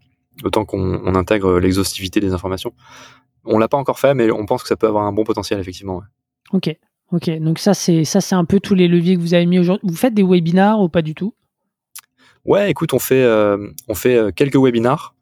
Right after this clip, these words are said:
Speaker 2: Ouais.
Speaker 1: Euh, ça marche bien. Euh, on fait aussi, euh, des, euh, comme t'as dit tout à l'heure, on fait du contenu. Alors, contenu, c'est, c'est marrant parce que t'as, t'as plusieurs choix. T'as,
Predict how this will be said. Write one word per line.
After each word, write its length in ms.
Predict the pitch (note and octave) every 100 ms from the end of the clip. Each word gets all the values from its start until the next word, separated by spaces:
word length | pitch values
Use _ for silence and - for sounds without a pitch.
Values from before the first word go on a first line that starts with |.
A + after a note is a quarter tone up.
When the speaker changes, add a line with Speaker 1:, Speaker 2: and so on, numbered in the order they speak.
| E3+
Speaker 2:
Ouais. 200 | D#3 F3 _ -
Speaker 1:
Euh, 220 | G2+ F#2+ F#2 G2 G2
ça 120 | F#2
marche 220 | G#2+ G2+
bien. 240 | G#2 G2 - _ _ _ _ _ _
Euh, 760 | G2+ F#2+ F2+ F#2 F2+ F#2 G2 F#2 -
on 200 | G2+ G2+
fait 340 | - A2 A2
aussi, 480 | G#2+ F#2+ - A2+ A2+
euh, 140 | G2+
des, 280 | F#2 G2 G2+
euh, 280 | F#2+ F#2 F2+ E2+ _ _ _ _ -
comme 160 | G#2
t'as 100 | F#2+
dit 80 | G#2
tout 120 | G#2
à 80 | -
l'heure, 220 | G#2 A#2
on 40 | G2+
fait 140 | -
du 120 | G2+
contenu. 380 | G2 A#2 - C3
Alors, 200 | G2+ F#2 _ _ _ -
contenu, 280 | G#2+ - D3
c'est, 120 | - G2+
c'est 80 | G#2
marrant 160 | A2
parce 140 | B2 -
que 120 | G3 - _ _ _ - - _ _ _ - _
t'as, 160 | G#2+ F#2+
t'as 120 | G2
plusieurs 260 | G#2 G#2+
choix. 200 | G#2 C3+
T'as, 220 | B2+ G2